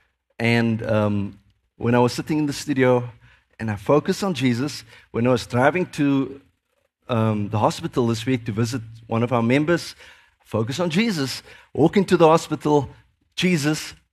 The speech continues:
where are you?" You know, that doesn't need to happen once a year <laughs> for a week of fast. Um, it's really, actually, it should be the lifestyle. It's what the Bible says,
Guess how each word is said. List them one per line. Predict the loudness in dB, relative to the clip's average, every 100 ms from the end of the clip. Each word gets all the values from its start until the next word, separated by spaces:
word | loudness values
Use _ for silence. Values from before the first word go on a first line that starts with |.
| _
where | 4 8 10
are | 8
you?" | 6 4 2 -12 _ _ _ _ _ _ _ _ _ _ _ _ _ _ _ _ -2
You | 4
know, | 6 4 0 -16 2
that | 4 6
doesn't | 6 4 4
need | 4 4
to | 4
happen | 4 2 0
once | 0 0
a | 2
year | 4 4 2 -12 -12
<laughs> | -12 -12 _ _ _ _ _ _ _
for | 2
a | 6
week | 6 6
of | 0
fast. | 2 2 2 -6 -14 -20 _ _ _ _ _ _ _ _ _ 2
Um, | 4 4 2 -2
it's | -4 -2
really, | 4 6 8 4 2
actually, | -2 0 2 2 2
it | -4
should | -2 -2 0
be | 0
the | 4
lifestyle. | 2 2 -4 -4 -2 -6 -10 -14 -2
It's | -2 2
what | 4 4 2
the | -2
Bible | 2 4 4 0
says, | 4 6 6 0